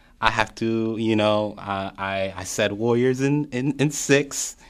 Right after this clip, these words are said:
and, you know, I was wrong, but, you know, K D didn't play, so, you know, but I, I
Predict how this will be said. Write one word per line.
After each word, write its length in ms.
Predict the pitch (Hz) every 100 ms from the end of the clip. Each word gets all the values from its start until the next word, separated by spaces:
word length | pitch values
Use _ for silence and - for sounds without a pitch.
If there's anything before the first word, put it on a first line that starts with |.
| -
and, 240 | 107 104 104
you 80 |
know, 260 | 104 101 104
I 200 | 101 98
was 260 | 113 143 117
wrong, 640 | 143 143 143 156 180 208 - -
but, 240 | 101 101
you 120 | 113
know, 180 | 113 117
K 300 | 113 - 127
D 160 | 143 160
didn't 260 | 156 170
play, 540 | 170 180 151 156 156 160 - - -
so, 920 | - - 113 107 107 107 107 107 107 - - - - _ -
you 200 | - 98
know, 320 | 98 95 98 92
but 260 | 95 98 -
I, 120 |
I 60 | 110